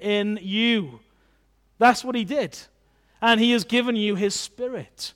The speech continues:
And he has written his law on your heart. That's what he has done. You see, when they, uh, when Moses went up to the, up the mountain, he had to chisel out two tablets.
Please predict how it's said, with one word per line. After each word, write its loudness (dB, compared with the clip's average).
And 2
he 2
has 2
written 2
his 0
law 2
on -4
your -4
heart. -8
That's -2
what -10
he -8
has -8
done. -10
You -16
see, -6
when 4
they, 2
uh, 6
when -2
Moses 0
went 0
up -4
to -10
the, 0
up -6
the -8
mountain, -2
he -6
had -6
to -12
chisel 0
out 0
two -6
tablets. -6